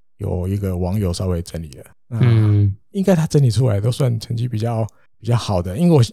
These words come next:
Speaker 1: 应，应，应该有比较不好的，所以他没有整理。<laughs> 他整理比较好的，比如二零零六年的时候，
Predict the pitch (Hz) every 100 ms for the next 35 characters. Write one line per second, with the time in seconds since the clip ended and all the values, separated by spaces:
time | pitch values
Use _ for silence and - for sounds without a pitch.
0 | - 151 170 208 180 160 165 156 156 131
1 | 104 - 104 110 123 - 101 - 90 82
2 | 117 113 117 110 98 - 87 123 170 -
3 | 185 208 - 185 165 - 208 - - -
4 | - 165 151 151 139 104 127 - - 64
5 | 71 76 - - - - - 120 - 202
6 | 165 156 156 190 170 123 101 113 - 120
7 | 127 95